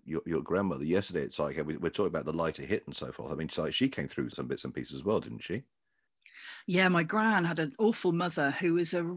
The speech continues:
Speaker 2: she was probably a bit insane, um, because she used to do things like wash my mother's, my grandmother's mouth out with bleach and carbolic soap and stuff. Oh, she wa-, and so my gran was a real rebel, a real tomboy, a real tearaway, and her, her mother was trying to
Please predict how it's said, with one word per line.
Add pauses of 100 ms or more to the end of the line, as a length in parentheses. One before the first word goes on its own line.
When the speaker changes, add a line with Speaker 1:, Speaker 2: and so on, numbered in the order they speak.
(140)
Speaker 2:
she
was
probably
a
bit
insane, (180)
um,
because
she
used
to
do
things
like
wash
my
mother's, (100)
my
grandmother's
mouth
out
with
bleach (120)
and
carbolic
soap
and
stuff. (460)
Oh,
she
wa-, (180)
and
so
my
gran
was
a
real
rebel,
a
real
tomboy, (340)
a
real
tearaway,
and
her, (240)
her
mother
was
trying
to